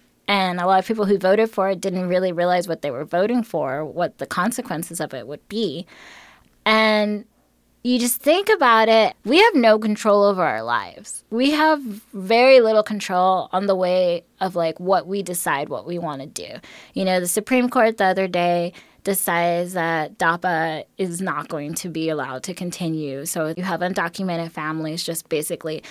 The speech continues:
being toyed with by this country. One day it's, "Oh, yeah, you may be able to get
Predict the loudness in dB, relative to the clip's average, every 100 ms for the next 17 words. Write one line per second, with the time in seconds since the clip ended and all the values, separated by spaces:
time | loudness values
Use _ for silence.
0 | -20 _ 2 4 2 2 2 0 -2 -4
1 | -4 -6 -6 -6 -6 -6 -8 -10 -4 0
2 | 2 4 6 6 4 2 4 4 4 4
3 | 2 -2 -4 -2 0 0 0 0 -2 -2
4 | -2 0 0 0